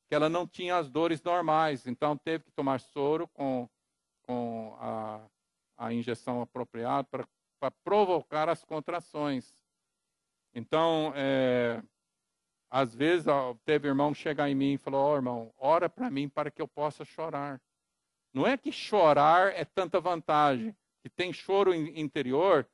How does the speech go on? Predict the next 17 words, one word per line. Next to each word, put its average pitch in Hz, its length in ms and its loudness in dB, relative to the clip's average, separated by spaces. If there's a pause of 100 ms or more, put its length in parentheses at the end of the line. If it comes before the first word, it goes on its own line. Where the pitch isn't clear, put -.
(180)
tem 165 120 -2
pessoas 170 360 -4
que 160 120 -6
não 165 160 -2
são 156 180 -6
emocionais 147 540 -2
que - 80 -20
estão 185 180 -8
chorando 165 360 -4
por - 140 -12
dentro. 165 320 -4 (240)
Não 151 80 -2
é 196 60 2
que 202 160 -12
tem 196 300 -4
que 175 120 -12
chorar, 135 640 0